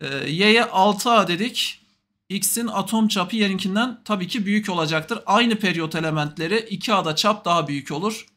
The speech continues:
Sağa doğru çap ne oluyordu? Küçülüyordu çünkü. O zaman bu ifade doğru. Y'nin elektron ilgisi X'inkinden küçüktür demiş. Y'nin elektron ilgisi. Y'ye baktığımız zaman,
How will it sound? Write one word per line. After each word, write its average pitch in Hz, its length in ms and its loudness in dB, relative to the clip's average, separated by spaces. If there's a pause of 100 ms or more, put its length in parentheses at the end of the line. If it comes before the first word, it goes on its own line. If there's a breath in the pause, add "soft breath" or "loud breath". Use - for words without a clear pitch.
Sağa 190 420 2
doğru 147 220 -2
çap 185 260 -2
ne 208 80 0
oluyordu? 180 520 -2
Küçülüyordu 151 500 -4
çünkü. 208 460 -6 (340 loud breath)
O 175 80 -10
zaman 180 240 0
bu 180 60 4
ifade 151 420 0
doğru. 214 360 0 (260 loud breath)
Y'nin 233 320 4
elektron 240 420 2
ilgisi 214 340 2
X'inkinden 220 580 2
küçüktür 202 440 -4
demiş. - 460 -2 (920)
Y'nin 196 400 2
elektron 202 560 2
ilgisi. 147 640 -2 (100)
Y'ye 202 320 0
baktığımız 196 520 2
zaman, 190 400 0